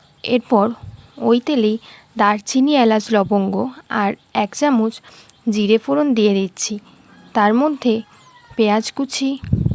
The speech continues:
আদা বাটা, লঙ্কা বাটা, হলুদ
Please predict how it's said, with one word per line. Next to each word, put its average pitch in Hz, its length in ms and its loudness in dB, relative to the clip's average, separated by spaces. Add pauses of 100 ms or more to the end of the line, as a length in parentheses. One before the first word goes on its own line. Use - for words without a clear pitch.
(180)
আদা 208 280 0
বাটা, 247 360 0
লঙ্কা 208 440 0
বাটা, 240 380 0 (540)
হলুদ 214 340 4